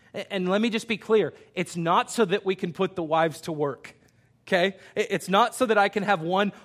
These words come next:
over them like, "Hey, well, you signed here, so you have to do this." It, it's not for that purpose, but so that it's clear and it's communicated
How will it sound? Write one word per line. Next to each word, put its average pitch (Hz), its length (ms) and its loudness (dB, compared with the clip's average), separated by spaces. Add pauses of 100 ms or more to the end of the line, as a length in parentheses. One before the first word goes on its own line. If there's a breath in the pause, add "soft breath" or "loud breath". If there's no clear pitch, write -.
(120)
over 214 320 8
them 196 200 4
like, 160 180 2
"Hey, 208 160 2
well, 175 140 0
you 202 160 -2
signed 254 460 4
here, 170 360 0
so 170 400 2 (180 loud breath)
you 202 140 0
have 247 400 4
to 208 100 -2
do 160 200 -2
this." 143 500 -6
It, 175 160 -12
it's 175 180 -8
not 160 220 -6
for 175 100 -10
that 156 180 -8
purpose, 156 460 -10 (260 loud breath)
but 180 160 -4
so 185 120 -8
that 151 160 -6
it's 139 140 -12
clear 185 680 -4
and 156 100 -12
it's 143 160 -14
communicated 139 1080 -12